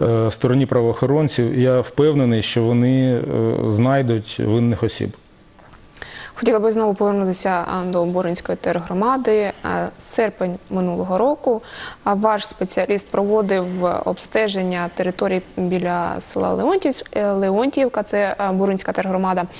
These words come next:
Speaker 2: і на рахунок незаконних, е, незаконної вирубки насаджень. Але йому почали перешкоджати, погрожу-, погрожувати. Будь ласка, можете розказати більш детальніше про саму ситуацію з погрозами? Чи там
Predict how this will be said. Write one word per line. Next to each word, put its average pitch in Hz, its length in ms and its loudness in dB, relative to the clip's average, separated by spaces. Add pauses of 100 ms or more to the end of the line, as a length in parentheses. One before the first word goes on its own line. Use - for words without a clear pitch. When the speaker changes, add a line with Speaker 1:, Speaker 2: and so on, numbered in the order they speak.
(420)
Speaker 2:
і 226 540 2 (100)
на 208 140 0
рахунок 202 560 0
незаконних, 190 840 -2
е, 175 40 0 (420)
незаконної 190 480 0
вирубки 185 300 -2
насаджень. 165 420 -4 (320)
Але 202 200 4
йому 262 180 2
почали 208 320 0
перешкоджати, 196 640 0
погрожу-, 202 460 0 (120)
погрожувати. 196 580 -2
Будь 202 160 0
ласка, - 340 0 (300)
можете 254 540 2
розказати 190 500 -2
більш 185 180 0
детальніше 175 600 -2 (540)
про 180 220 2
саму 185 260 -2
ситуацію 175 480 -2
з - 40 -6
погрозами? 285 500 0
Чи - 100 -6
там 175 180 0